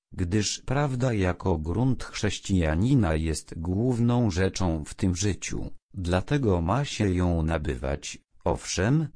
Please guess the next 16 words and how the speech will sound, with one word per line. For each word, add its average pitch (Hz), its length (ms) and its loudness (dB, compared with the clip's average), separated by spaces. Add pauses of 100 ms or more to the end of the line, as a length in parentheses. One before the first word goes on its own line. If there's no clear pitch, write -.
(160)
ze 85 180 0
wszystkiej 123 720 0
majętności 85 960 0
swojej, 80 640 0 (240)
niechaj 95 420 2
dzieci 107 480 0
Boże 143 440 0
nabywają 104 840 2
wyrozumienia 87 880 0
prawdy, 73 640 -2 (280)
werset 98 480 -2
siódmy. 65 600 0 (440)
Niech 127 460 2
jej 82 240 0
cześć - 440 0
oddają, 80 760 0